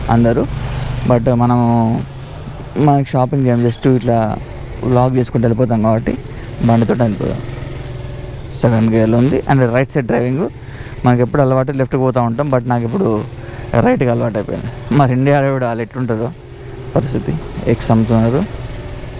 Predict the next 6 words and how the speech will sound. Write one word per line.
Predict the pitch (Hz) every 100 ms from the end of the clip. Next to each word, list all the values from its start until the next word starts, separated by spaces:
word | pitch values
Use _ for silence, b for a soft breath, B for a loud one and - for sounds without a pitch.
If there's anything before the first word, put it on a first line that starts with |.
| - - - - - - - - - -
అన్నీ | 196 247
దొరుకుతాయి, | 202 135 - 120 - - -
కూరగాయలు, | 135 127 117 113 107 107 104 107
ఫిష్, | - - 120 - -
గిష్, | 117 110 107 110 - 107 107 -
వెజిటేబుల్, | 110 110 - 110 107